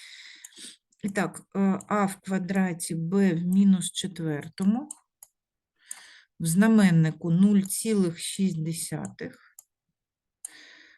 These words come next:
А, мені здається, ось не бачу, в якому степені. Теж в ку-, в кубі, так?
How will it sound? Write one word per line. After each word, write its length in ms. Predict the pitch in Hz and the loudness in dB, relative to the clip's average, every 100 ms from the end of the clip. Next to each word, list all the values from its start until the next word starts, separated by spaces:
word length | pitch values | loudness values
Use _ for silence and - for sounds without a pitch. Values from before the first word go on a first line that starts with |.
| _ _ _ _ _ _ | _ _ _ _ _ _
А, 380 | 196 247 240 - - - | 0 2 2 0 -8 2
мені 260 | 202 214 233 | 4 4 2
здається, 500 | 202 240 247 - 233 | 0 0 0 0 -2
ось 220 | 214 - | -2 -2
не 80 | 220 | 0
бачу, 400 | 208 180 170 185 | 2 0 -2 -4
в 60 | |
якому 420 | 190 202 240 220 | -4 -6 -6 -4
степені. 460 | 208 - 165 175 175 | -4 -6 -6 -4 -4
Теж 240 | 170 294 | 0 0
в 160 | 320 - | 0 -4
ку-, 140 | - | -6
в 140 | - - | -8 -6
кубі, 380 | - 220 160 156 | 0 4 4 2
так? 380 | 220 - - | 0 -4 -6